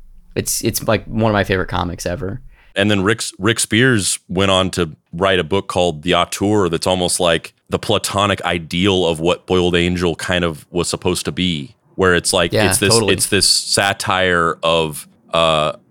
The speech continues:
Speaker 2: American culture's obsession with hyperviolence and sexual exploitation, but, like, the art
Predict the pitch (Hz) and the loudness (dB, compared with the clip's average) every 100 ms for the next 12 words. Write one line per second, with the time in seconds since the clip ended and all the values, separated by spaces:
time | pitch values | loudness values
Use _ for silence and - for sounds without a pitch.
0 | _ 92 92 92 95 90 95 82 90 90 | _ -4 2 2 2 0 -4 -2 -2 -2
1 | - 87 82 - 85 - - 92 - 95 | -2 -2 -2 -4 -6 -2 0 0 0 -4
2 | 85 - 98 92 90 78 82 90 85 80 | -4 -4 -4 -2 -4 0 0 2 -2 -4
3 | - - - _ _ - 85 85 82 80 | -6 -6 -8 _ _ -4 -2 0 -2 -4
4 | - - 107 - - 90 80 - - 87 | -2 0 0 0 -2 0 0 -4 -4 -4
5 | - 87 82 80 69 76 _ _ - 87 | -2 -2 -2 -4 -8 -12 _ _ -6 0
6 | 95 85 - _ _ _ 90 85 80 - | 2 2 -2 _ _ _ 0 0 0 -8
7 | _ 78 82 - 95 95 92 - | _ -20 -6 -2 2 4 2 0